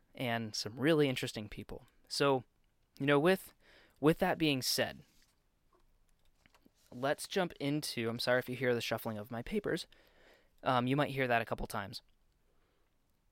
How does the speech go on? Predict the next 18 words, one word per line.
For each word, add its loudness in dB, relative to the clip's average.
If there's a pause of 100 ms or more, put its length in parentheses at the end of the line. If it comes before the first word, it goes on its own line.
(520)
But 0
let's 4
jump 0
into -2
the 2
resurrection. -2 (400)
And, -2 (540)
um, 0 (1600)
you 0
know, 4
before 0
we, 0 (260)
before 0
we 2
go 4
and -2
actually 0
tackle 2